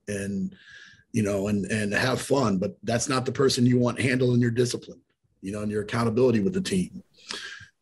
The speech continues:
And then you gotta have your retriever, which is just your loyal soldier that, that doesn't mind not having limelight, you know, um, but is, when you walk out of the room, nothing changes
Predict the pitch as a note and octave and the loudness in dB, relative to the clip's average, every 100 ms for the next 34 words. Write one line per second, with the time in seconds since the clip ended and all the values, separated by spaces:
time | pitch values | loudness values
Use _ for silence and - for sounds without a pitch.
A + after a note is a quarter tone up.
0 | _ A2+ C3+ C#3 C3+ B2+ C#3+ B2 A#2+ A#2 | _ 0 2 2 2 2 2 2 0 0
1 | - E3+ B2 G2+ G#2+ G#2+ F#2+ A#2 - G#2+ | 0 0 0 -4 -6 -8 -8 -6 -6 -6
2 | G#2 G#2+ A#2 A2 - B2+ C3 G2 G2 F#2+ | -2 0 2 0 0 2 2 2 -4 -4
3 | G2+ - G#2+ G#2 F#2 A#2+ B2 A2 A#2+ A#2 | -6 -6 -4 -2 0 0 2 2 2 2
4 | G#2+ G#2+ G#2+ - A2+ - G#2+ G#2+ C3+ B2 | 2 0 0 -2 -4 -4 -4 -2 2 2
5 | F#2+ F#2 G2+ _ _ _ _ - _ _ | 0 -4 -10 _ _ _ _ -20 _ _
6 | - A2 G2+ G2 G2 F#2+ - - G#2+ G2+ | -6 -4 -2 -2 -4 -6 -10 -10 -8 -6
7 | F#2+ F#2+ F#2 A2 G#2+ G2+ - - G#2+ G#2+ | -6 -6 -4 0 0 -2 -4 -4 -2 2
8 | B2 B2 A#2+ B2+ G#2+ G2+ B2 A2 G2+ G#2+ | 4 4 4 2 0 0 0 0 0 -2
9 | - F#2+ F#2 B2 A2+ F#2 - - | -4 -4 0 2 2 0 -6 -10